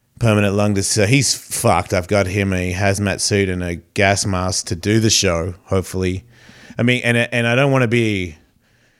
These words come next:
you know, this is, this is the gnarliest time ever. It's very hard for me to do, you know, I can't cradle people. I have to go for,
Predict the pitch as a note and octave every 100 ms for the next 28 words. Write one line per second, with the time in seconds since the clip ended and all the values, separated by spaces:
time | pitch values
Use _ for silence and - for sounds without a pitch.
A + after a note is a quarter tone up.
0 | _ _ A#2+ A#2 D3 B2 F2+ - C#3+ D#3
1 | B2+ G#2+ A2 A#2 A#2 A#2 G#2+ - B2 G#2+
2 | G#2 A#2+ G#2 F#2 - B2+ B2 A2 A2 G#2
3 | G#2 G2+ F#2+ - _ _ - B2+ A#2+ A#2
4 | A2+ G#2 - C3+ B2+ - _ _ _ -
5 | - B2+ B2 A2+ F#2+ - G2+ F#2 F2+ F2+
6 | F2+ G#2 - F#2+ E2+ - A2 G#2+ G2 -
7 | F#2+ F2+